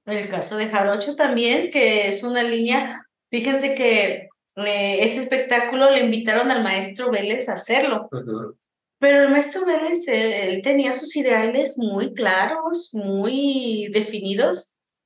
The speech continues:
Speaker 1: y dijo, "No, o sea, es, la línea de Jarocho es un espectáculo, ¿no? Es una mezcla de, es una mezcla escénica
Speaker 2: Ujú.
Speaker 1: de, de, del son jarocho, del river dance".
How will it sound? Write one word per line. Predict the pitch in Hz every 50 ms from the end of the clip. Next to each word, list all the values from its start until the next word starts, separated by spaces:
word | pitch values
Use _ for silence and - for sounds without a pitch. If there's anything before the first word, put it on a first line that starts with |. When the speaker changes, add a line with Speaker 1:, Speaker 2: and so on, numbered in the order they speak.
| _
Speaker 1:
y | - 233
dijo, | 240 233 233 233 247
"No, | 233 254 302 403 466 539 571 - _
o | -
sea, | - - - 240 220 214 202 190 185 185 185 185 185 - _ _ _ _ _ _ _ _ _ _ _ _ _ -
es, | 214 233 226 233 226 - - -
la | 214 214 220 214 208 202
línea | 202 196 190 196 226 247
de | 269 277 277
Jarocho | 294 269 240 202 233 - - 294 285
es | - - 247
un | 277 277 285
espectáculo, | 285 277 - 185 185 - - 196 220 - 233 - 233 202 180 160 160 156
¿no? | 156 175 220 233
Es | 226 233
una | 240 240 247 240
mezcla | 233 226 214 220 - - 254 247 247 247
de, | 233 214 196 196 185 185 180 175 - _ _ _ _ _ _ _ _ _ _ _ - _
es | - 175 190
una | 226 254 269 269
mezcla | 262 240 233 240 233 233 - - 269 277 277 294 294 - - -
escénica | 190 190 - - 226 226 269 294 330 370 370 370 - - 311 330 349 - - - - _ _ _ _ _ _ _ _ _ _ _ _ _ _ _ -
Speaker 2:
Ujú. | 113 113 139 139 - 202
Speaker 1:
de, | 196 214 214 208 196 196 190 185 185 185 165 165 170 170 - _
de, | - 190 175 180 185
del | 180 190 190 190 185 185 185
son | 185 - 233 233 233
jarocho, | 226 240 220 214 208 214 220 233 233 - - - 240 247 247 247 247 254 254 254 - - - - - - - - _
del | 202 208 208 196
river | 196 214 214 214 208 202
dance". | 196 196 196 202 208 214 214 214 214 214 214 214 220 220 214 -